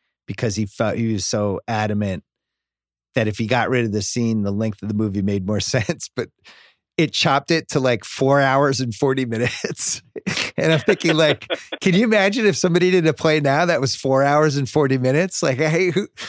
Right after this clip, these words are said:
Speaker 1: who would sit through that? Like, seven people? But I think with
Speaker 2: Well,
Speaker 1: the attention
Speaker 2: Bill,
Speaker 1: spans, you know.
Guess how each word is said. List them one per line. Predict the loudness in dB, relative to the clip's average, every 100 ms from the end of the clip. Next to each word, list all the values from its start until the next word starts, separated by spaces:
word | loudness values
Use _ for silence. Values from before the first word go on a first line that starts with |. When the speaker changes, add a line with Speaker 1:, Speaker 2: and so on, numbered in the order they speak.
| -8
Speaker 1:
who | 2 4
would | 4 2
sit | 0 0
through | 2 2
that? | 2 0 -2
Like, | -2
seven | 2 0 2 -2
people? | -2 -2 -2 -2 -4 _ _ _
But | 2 2 2
I | 0 2
think | 2 4
with | 4
Speaker 2:
Well, | 4
Speaker 1:
the | 4
attention | 2 0 0 2 2
Speaker 2:
Bill, |
Speaker 1:
spans, | 4 4 4 2 -2 -2
you | 0
know. | 2 0